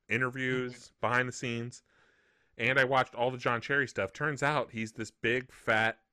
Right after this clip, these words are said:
Speaker 1: Kentuckian who, uh, <laughs> Jim
Speaker 2: John
Speaker 1: Varney
Speaker 2: Cherry is?
Speaker 1: Oh, he, he's, oh, he's so awesome.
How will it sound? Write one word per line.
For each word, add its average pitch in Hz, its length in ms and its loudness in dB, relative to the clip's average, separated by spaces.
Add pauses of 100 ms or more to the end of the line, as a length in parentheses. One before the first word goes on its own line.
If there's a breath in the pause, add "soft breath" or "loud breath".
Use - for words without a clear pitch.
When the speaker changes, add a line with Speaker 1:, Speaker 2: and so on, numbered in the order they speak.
Speaker 1:
Kentuckian 113 760 -2 (640 soft breath)
who, 117 400 2
uh, 107 260 2
<laughs> - 760 -12
Jim 135 200 2
Speaker 2:
John 143 80 -4
Speaker 1:
Varney 139 260 4
Speaker 2:
Cherry 196 100 -4
is? - 140 -10 (400)
Speaker 1:
Oh, 131 180 6
he, 123 240 -8
he's, 110 440 -12 (380)
oh, 110 200 -2
he's 98 140 -10
so 110 260 2
awesome. 90 460 -6